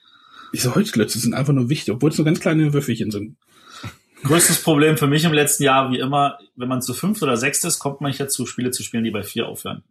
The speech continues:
Speaker 1: Ja, es sind da drei, zwischen drei und vier Spiele. Aber Pegasus hat da einen ganz coolen Job gemacht. Ich glaub, die amerikanische Version ist so mit ganz, ganz kleinen Karten. Und hier sind es halt diese großen Love-Letter-Karten, die halt einfach schon mal was hermachen.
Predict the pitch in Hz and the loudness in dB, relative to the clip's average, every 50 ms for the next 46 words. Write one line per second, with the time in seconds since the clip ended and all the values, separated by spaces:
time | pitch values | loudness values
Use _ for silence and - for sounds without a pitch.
0 | _ _ 120 117 117 131 143 147 143 135 131 123 143 131 135 120 - - 110 120 | _ _ 2 2 4 4 2 2 2 2 2 2 2 2 2 2 2 2 0 0
1 | 123 - 123 120 - 120 110 104 104 110 101 101 - - 98 98 87 82 - - | 0 -2 -4 0 0 0 0 0 -2 -2 -2 -4 -6 -4 -4 -4 -4 -4 -8 -16
2 | _ _ _ _ - - _ _ _ _ _ _ - - _ _ _ - - - | _ _ _ _ -20 -20 _ _ _ _ _ _ -20 -20 _ _ _ -12 -10 -2
3 | - 117 120 123 147 160 156 - 180 180 208 208 214 202 214 190 190 175 170 170 | 2 2 2 4 4 2 2 2 4 4 6 4 4 4 2 2 2 2 0 0
4 | 165 160 180 180 - - - - - 196 180 175 147 151 139 - - 208 190 185 | -2 -4 -6 -6 -8 -12 -10 -2 2 2 2 2 0 -4 -6 -4 -4 -2 -2 -2
5 | - - 120 - - - - - - 135 - 143 147 - - 135 127 160 - - | -2 -4 -6 -6 -6 -8 -8 -6 -8 -6 -2 -2 -2 -2 -2 -4 -2 -2 0 0
6 | 175 147 151 143 147 143 139 147 143 - 123 123 117 117 123 123 120 123 - - | 2 2 4 4 4 4 2 2 2 4 2 2 2 2 0 -2 -4 -4 -4 -2
7 | - 143 127 127 120 120 120 113 - - - 117 110 117 - 156 160 160 - - | -2 0 2 2 2 2 0 -2 -6 -4 -2 0 0 2 2 2 2 2 -2 -10
8 | - - - - - - - - _ _ _ _ _ - 131 127 131 131 127 120 | -20 -20 -20 -20 -20 -20 -20 -20 _ _ _ _ _ 2 4 6 6 4 4 2
9 | - - - - - - - 117 131 139 151 160 165 151 127 - - _ _ _ | 0 -8 -16 -16 -14 -10 -4 0 2 4 4 4 4 2 0 -4 -10 _ _ _
10 | _ - - - 117 143 151 - - - 147 139 139 131 127 123 110 120 143 147 | _ -10 -8 -2 0 2 2 2 2 2 2 2 2 0 0 2 2 4 4 6
11 | - 147 120 107 143 - 127 107 - - 95 - - 80 85 107 - 104 104 104 | 6 6 6 6 4 2 0 -2 0 0 -4 -4 -4 -6 -6 -6 -6 -6 -6 -6
12 | - - - 117 - 113 107 - - 117 110 101 95 92 - - 110 110 117 87 | -6 -4 -6 -6 -6 -6 -6 -2 0 0 2 2 0 -2 -2 0 2 2 2 2
13 | 82 - 110 110 151 147 - | 0 -2 0 -2 -2 -2 -4